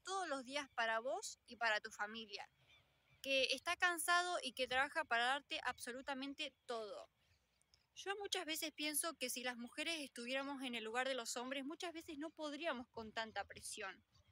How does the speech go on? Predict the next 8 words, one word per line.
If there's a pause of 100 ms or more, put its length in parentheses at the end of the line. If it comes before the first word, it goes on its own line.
(300)
Entonces, (540)
ya
que
vos
no
haces
todo
eso,